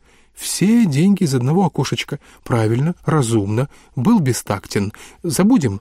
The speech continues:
договорились?" "Забудем?" Роберт мысленно усмехнулся. "Ну нет".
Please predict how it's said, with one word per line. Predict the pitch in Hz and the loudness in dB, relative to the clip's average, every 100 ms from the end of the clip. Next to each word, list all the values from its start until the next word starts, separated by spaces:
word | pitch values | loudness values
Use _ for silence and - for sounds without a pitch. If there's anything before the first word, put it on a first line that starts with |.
| _ | _
договорились?" | 160 180 233 262 180 - - _ _ _ _ _ _ _ _ - | -2 2 2 2 2 -2 -14 _ _ _ _ _ _ _ _ -6
"Забудем?" | 101 107 101 117 131 208 214 - _ _ _ _ _ - | -2 -2 -2 -2 2 2 0 -2 _ _ _ _ _ -4
Роберт | 117 113 113 101 | 0 0 -2 -2
мысленно | 120 110 - 110 107 | -2 -2 -4 -2 -2
усмехнулся. | - 123 - 107 95 - - _ _ _ _ - | -2 -4 -4 -6 -6 -8 -12 _ _ _ _ -10
"Ну | 107 107 170 | -6 -2 -2
нет". | 135 95 - - | -2 -6 -10 -18